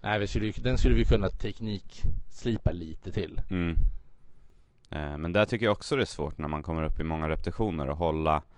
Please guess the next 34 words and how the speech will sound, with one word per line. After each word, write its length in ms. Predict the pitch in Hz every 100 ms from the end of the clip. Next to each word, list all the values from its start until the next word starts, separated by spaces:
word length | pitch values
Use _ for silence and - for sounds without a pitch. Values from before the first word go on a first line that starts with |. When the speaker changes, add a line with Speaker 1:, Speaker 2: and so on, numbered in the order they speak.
| _ _ _ _
Speaker 2:
och 100 | -
hålla 840 | 87 82 78 78 76 76 76 73 - - - -
formen, 480 | - - 104 85 71
liksom, 220 | - 73
tekniken. 600 | - - 95 87 - 58 - - - - _ _ _
När 220 | - 82 76
du, 440 | 76 73 71 71 - -
annars 400 | 90 95 104 -
när 140 | 95
vi 180 | 82 82
kör 300 | 78 80 76
en 160 | 76 73
trea, 440 | - 90 87 92
liksom, 380 | 67 - - -
då 180 | 85 85
precis 380 | - 87 98 90
som 180 | 80 78
i 200 | 78 76
knäböjen 680 | - 82 82 90 85 62
så 200 | - 67 - _ _ _ _ _ _ _ -
rättar 260 | 90 85 82
man 140 | 82
till 220 | 73 95 85
sig 300 | - 80 78 -
och 80 | -
så 200 | 82 67 - _ _ _ -
andas 300 | - 85 80
man 160 | 87 80
in 220 | - 82
och 80 | 71
så 80 | 85
håller 280 | 82 92 85
man 180 | 73 67
den 220 | 57 57